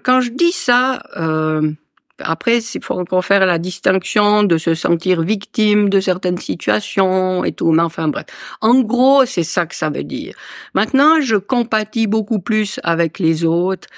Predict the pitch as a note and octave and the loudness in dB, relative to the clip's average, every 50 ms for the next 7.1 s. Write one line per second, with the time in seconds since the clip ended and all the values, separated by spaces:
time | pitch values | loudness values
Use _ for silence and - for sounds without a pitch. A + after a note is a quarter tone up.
0 | - - - - - - - E3 - - F#3+ F3+ E3 - G#3 G#3+ A3 G#3 G#3+ G#3+ | -20 -20 -20 -20 -12 -6 -6 -6 -4 -4 -6 -4 0 0 2 2 2 2 2 2
1 | G#3+ G#3+ G#3+ G3+ G3 A3+ A3+ A3 A3 D#3 - - - - F#3 G3 G3 G3 G3+ F#3+ | 2 2 2 0 0 0 0 0 0 0 0 -2 0 0 0 2 2 2 2 4
2 | F3+ F3 F3 E3+ E3+ _ _ _ - _ _ _ _ _ _ _ _ _ _ _ | 4 4 2 0 -2 _ _ _ -20 _ _ _ _ _ _ _ _ _ _ _
3 | _ _ - D#3 E3 G3+ G3 G3+ - - - F#3+ - - - - G3+ G#3+ A3+ A3 | _ _ -6 -2 2 2 4 2 2 0 -2 -6 -6 -6 -4 -2 0 0 2 2
4 | A3+ A3 A3 - C#4+ C#4+ C#4 B3+ - - F3 - _ _ - C4+ B3 B3+ B3 A#3+ | 0 -2 0 0 0 2 2 2 0 -2 -6 -6 _ _ 0 2 2 2 2 0
5 | - A3+ G#3+ G#3 G#3 - A3 G3 G3 F#3+ F3+ - - E3 E3 D#3 D3+ D#3 D#3+ - | 0 0 0 0 -2 -2 -2 0 0 0 0 -2 -2 0 0 0 0 0 -2 -4
6 | - - - D#3+ D#3 D#3 D#3 C#3+ - - - F#3+ F#3+ G3+ G3 G3 G3+ F3+ F#3 G#3+ | -6 -6 -4 -4 -2 -2 -4 -6 -6 -4 -2 -2 0 2 2 2 2 2 2 0
7 | A#3 A#3 | 0 0